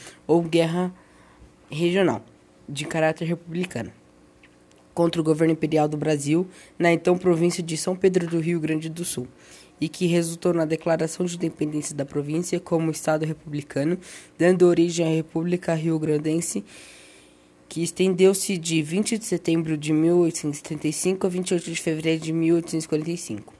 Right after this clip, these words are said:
A Guerra dos Farrapos aconteceu principalmente por causa da insatisfação dos estancieiros gaúchos com a política fiscal do governo brasileiro. No século onze, a província do Rio Grande do Sul tinha como principal produto o charque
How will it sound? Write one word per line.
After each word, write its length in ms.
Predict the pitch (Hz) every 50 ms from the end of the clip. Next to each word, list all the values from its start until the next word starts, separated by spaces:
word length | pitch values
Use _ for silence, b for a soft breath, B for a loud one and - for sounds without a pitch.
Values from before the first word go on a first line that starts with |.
| _ _ _ B B B B B B B B
A 100 | - 156
Guerra 280 | 170 170 190 208 220 214
dos 140 | 185 185 -
Farrapos 480 | - 175 156 151 170 170 160 - -
aconteceu 480 | 160 151 - 170 160 - 160 - 170 160
principalmente 640 | 160 175 180 180 - - 160 143 151 156 160 151 -
por 180 | - - 156 151
causa 320 | 151 - 156 151 147 160
da 160 | 156 156 151
insatisfação 720 | 151 156 160 156 - 170 165 - - - 165 - - 160 151
dos 280 | 151 160 156 151 151
estancieiros 1120 | 151 151 - - _ _ _ _ _ _ - - - - - - 151 151 151 147 147 160 156
gaúchos 480 | 151 143 135 135 139 135 - - 165 -
com 100 | - 151
a 60 | 147
política 640 | 151 - 151 156 151 160 160 - - - - 185 185 B B B B B B B B B
fiscal 440 | - 196 180 - - 160 104 - - B B B B B B
do 120 | 147 156 160
governo 340 | 156 165 156 156 160 156 160
brasileiro. 560 | 156 156 160 160 165 180 175 131 120 127 120 110 123
No 80 | 143 147
século 480 | 147 - 196 190 190 - 151 147 147 151
onze, 300 | 160 160 156 143 139 131
a 40 |
província 440 | 127 - 147 143 151 165 165 - 175
do 100 | 160 156
Rio 160 | 135 151 147
Grande 320 | 139 139 131 131 127 131 131
do 120 | 127 131
Sul 280 | - - - 160 156 143
tinha 300 | - - - 151 147 139
como 280 | - - 151 151 151
principal 420 | 143 147 151 151 147 - - 160 160
produto 480 | - 160 151 147 139 147 151 - -
o 40 | -
charque 440 | - - 156 120 113 117 - -